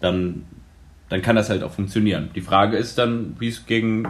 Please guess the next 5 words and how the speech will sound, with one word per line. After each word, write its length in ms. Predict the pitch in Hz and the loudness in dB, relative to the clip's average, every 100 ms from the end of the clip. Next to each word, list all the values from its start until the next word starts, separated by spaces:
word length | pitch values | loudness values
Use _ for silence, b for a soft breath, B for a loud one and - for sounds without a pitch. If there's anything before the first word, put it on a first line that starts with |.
| - | -4
Vereine 640 | 113 82 107 110 110 104 | -2 2 2 4 2 0
ausgeht 800 | - 107 - - - - 113 110 | -2 -4 -4 -16 -20 0 2 2
und 120 | - | -4
aussieht, 720 | 87 98 101 - 107 101 - - | -2 -2 -2 0 0 0 -10 -4
die 360 | 98 95 101 | -2 0 -2